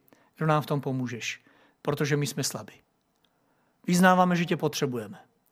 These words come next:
A tak se k nám skloň. Podle své svaté vůle, podle své svaté milosti. Děkujeme ti za tenhle týden, ve kterém jsme směli stát nad touto otázkou. Děkujeme za tvé svaté slovo, které je nevyčerpatelné.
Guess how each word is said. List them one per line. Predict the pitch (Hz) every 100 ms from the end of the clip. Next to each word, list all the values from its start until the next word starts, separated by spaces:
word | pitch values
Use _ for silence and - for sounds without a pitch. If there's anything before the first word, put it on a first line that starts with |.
| _ _ -
A |
tak | - 170
se | 175
k |
nám | 170 151
skloň. | 139 - - - _ _ _ - _
Podle | 175 175
své | 160 185 180
svaté | 180 175 180 165 160 - - _ _ _ _ _ _ _ _ _ -
vůle, | 139 202 180 120 - - _ _ _ -
podle | 165 160
své | 151 - 147
svaté | 147 139 135
milosti. | 123 113 - - - _ _ _ _ _ _ _
Děkujeme | - 170 190 190 196
ti | 214
za | 165 185
tenhle | 185 185 190
týden, | 190 214 185 151
ve | 143
kterém | 160 151
jsme | 147 170
směli | - 185 175
stát | 175 - 175 185
nad | 151
touto | 139 135 120
otázkou. | 127 117 - - _ _ _ _ _ _ _ _ _ _
Děkujeme | 147 143 170 180
za | 175
tvé | 180 190
svaté | 175 190 196
slovo, | 180 202 185
které | 160 175 170
je |
nevyčerpatelné. | 170 170 - 135 135 - 104